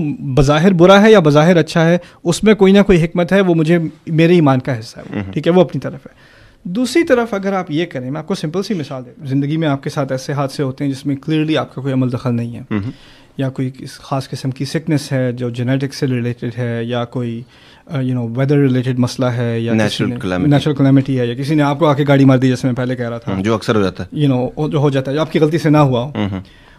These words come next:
Speaker 1: उसमें वाकई हमारा ईमान ये है कि ये तमाम मुश्किलें, और जिसे मुसीबत भी कहा गया है अरबी में, अरबी का लफ्ज़ मुसीबत, उर्दू के लफ्ज़ मुसीबत से ज़मीन आसमान का फ़र्क है।
Speaker 2: हम्म।
Speaker 1: अरबी का लफ्ज़ मुसीबत आता है असाबा युसीबु इसाबतन से, इसके माने होते हैं टारगेट को हिट करना।
Speaker 2: हम्म।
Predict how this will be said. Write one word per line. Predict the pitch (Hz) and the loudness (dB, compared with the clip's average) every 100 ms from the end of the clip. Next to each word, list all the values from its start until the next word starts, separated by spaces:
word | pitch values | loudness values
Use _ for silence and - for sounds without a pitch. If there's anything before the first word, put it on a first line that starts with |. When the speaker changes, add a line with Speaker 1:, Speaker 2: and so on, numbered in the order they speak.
| - | -8
Speaker 1:
उसमें | 175 - 196 220 | -6 -4 -2 0
वाकई | 135 127 202 | 0 0 0
हमारा | 208 147 139 | 2 4 2
ईमान | 135 127 120 | 2 0 -2
ये | 120 | -6
है | 127 185 | -8 -8
कि | 165 | -6
ये | 143 | -6
तमाम | 139 127 156 156 - | -4 -2 -4 -6 -8
मुश्किलें, | 139 - 135 127 185 | -8 -8 -6 -4 -2
और | 190 135 | -4 -6
जिसे | - 135 | -10 -4
मुसीबत | 156 139 - 151 | -4 -4 -2 0
भी | 180 151 | 0 0
कहा | 127 123 | -2 -4
गया | 117 | -6
है | 120 120 | -6 -8
अरबी | 131 127 117 | -8 -8 -8
में, | 113 147 - - - - - | -8 -8 -12 -20 -20 -20 -10
अरबी | 143 147 | -4 0
का | 220 | 2
लफ्ज़ | 190 165 147 | 2 2 0
मुसीबत, | 139 127 135 175 - - | -4 -4 -2 -4 -6 -6
उर्दू | 151 139 | -4 -2
के | 196 | 0
लफ्ज़ | 147 135 | 0 0
मुसीबत | 131 135 127 | -4 -4 -4
से | 175 | 0
ज़मीन | 147 143 | 2 2
आसमान | 123 123 | 0 -6
का | 120 | -10
फ़र्क | 123 131 - | -12 -14 -16
है। | - 95 | -14 -12
Speaker 2:
हम्म। | 123 - - - - | -12 -14 -20 -16 -8
Speaker 1:
अरबी | 139 233 | -2 0
का | 220 | 2
लफ्ज़ | 190 156 | 0 -2
मुसीबत | 147 147 143 147 | -6 -4 -4 -4
आता | 123 | -4
है | 147 175 | -4 -4
असाबा | 135 - 139 156 | -6 -4 -2 0
युसीबु | 143 135 147 151 | -2 -2 -2 -2
इसाबतन | 135 - 147 156 156 131 | -2 -2 -2 -2 -4 -8
से, | - | -6
इसके | 160 - - 160 | -6 -6 -6 -2
माने | 147 160 | 0 0
होते | 147 139 | -2 -2
हैं | 165 | -4
टारगेट | 165 131 131 151 | -2 -2 -2 -2
को | 160 | -2
हिट | 135 127 | -4 -6
करना। | 123 117 117 _ - | -8 -8 -10 _ -14
Speaker 2:
हम्म। | 92 117 | -12 -12